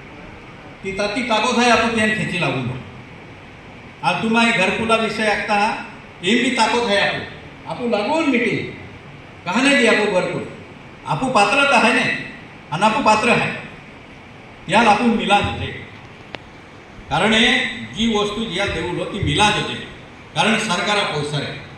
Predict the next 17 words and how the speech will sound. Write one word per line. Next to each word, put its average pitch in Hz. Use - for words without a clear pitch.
आज 214
तुम्हा 226
नाकू 196
आम्ही 202
भाऊसाहेब 202
बी 180
लाडकी 151
बहीण 139
आहे. -
बहिणी 190
बी 160
आधी 156
आज 143
नाही 165
पैसा 127
कमी 117
भेटले. 104